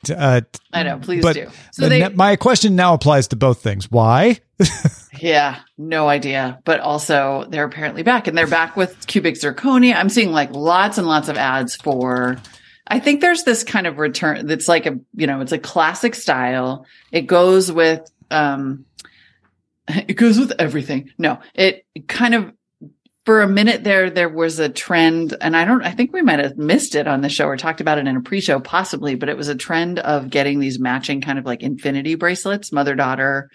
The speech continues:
Speaker 2: where the bracelet's actually sort of, like, welded on, like, you go and just have it. So it's,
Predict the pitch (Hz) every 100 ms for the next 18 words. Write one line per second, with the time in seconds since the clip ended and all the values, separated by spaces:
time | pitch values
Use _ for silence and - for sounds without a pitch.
0 | - - _ _ _ 160 156 143 135 -
1 | 160 139 151 147 151 151 139 139 131 127
2 | 139 131 127 123 - _ _ _ 143 143
3 | 135 127 135 127 123 131 180 - _ -
4 | 147 147 139 135 131 123 127 131 127 131
5 | - - 139 131 - -